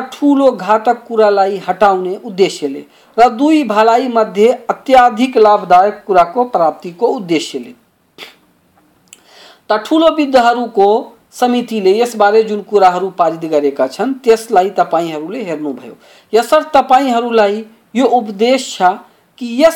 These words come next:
समस्यामा अल्लाहसित डर मान्नुस् र सुमार्गमा सुदृढ रहनुस् र अल्लाह नै यसको अवसर प्रदान गर्नेवाला छ र अल्लाहको शान्ति अवतरित होस् हाम्रो नबी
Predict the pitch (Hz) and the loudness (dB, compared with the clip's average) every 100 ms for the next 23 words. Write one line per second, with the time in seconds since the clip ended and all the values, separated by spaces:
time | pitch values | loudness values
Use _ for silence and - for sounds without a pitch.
0 | - 277 254 247 254 233 233 233 190 196 | 0 -2 -2 -2 0 2 2 0 2 0
1 | 214 214 202 175 175 208 226 254 277 - | 0 -4 -2 2 2 0 -2 -2 -6 -12
2 | _ _ _ _ 220 254 247 254 240 262 | _ _ _ _ 0 0 0 0 2 2
3 | 262 240 185 - 190 196 254 285 285 262 | 0 -2 -4 -2 -4 0 -2 -2 0 0
4 | 247 269 - - _ _ _ _ - 254 | 0 -4 -10 -20 _ _ _ _ 2 2
5 | - 240 247 302 311 285 269 254 220 - | 4 2 4 2 2 -2 -4 -2 -4 0
6 | 233 196 190 214 196 180 175 180 180 165 | 0 2 0 -4 -2 -4 2 2 2 -2
7 | 156 151 147 160 202 - 214 208 202 - | -2 -4 -2 -2 -4 -8 -12 -8 -8 -2
8 | 190 262 254 247 214 - 190 185 202 - | 0 0 -2 -4 -6 -4 -4 -4 -10 -12
9 | 165 175 170 165 160 160 160 _ _ _ | -14 -14 -16 -14 -14 -12 -14 _ _ _
10 | - 180 185 180 170 156 151 170 175 175 | 0 0 2 -2 -4 -4 -6 -6 -12 -12
11 | 175 | -16